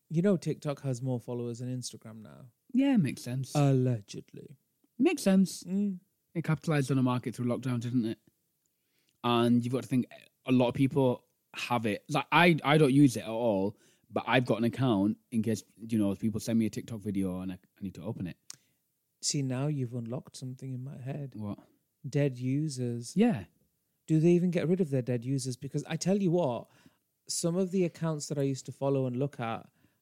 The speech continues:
Speaker 1: have had really dwindling engagement.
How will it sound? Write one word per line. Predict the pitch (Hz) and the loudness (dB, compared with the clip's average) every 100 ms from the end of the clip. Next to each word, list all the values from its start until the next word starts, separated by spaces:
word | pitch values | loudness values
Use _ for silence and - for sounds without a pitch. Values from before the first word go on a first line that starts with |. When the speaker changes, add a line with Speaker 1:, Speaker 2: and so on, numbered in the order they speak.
| _ | _
Speaker 1:
have | - 123 | -6 -4
had | 135 123 120 | -2 -4 -6
really | 117 127 139 151 123 | -6 -2 -2 -4 -8
dwindling | 123 127 127 123 131 127 123 117 | -6 -4 -4 -4 -4 -4 -6 -8
engagement. | 120 120 123 127 123 151 110 | -10 -8 -4 -6 -6 -12 -14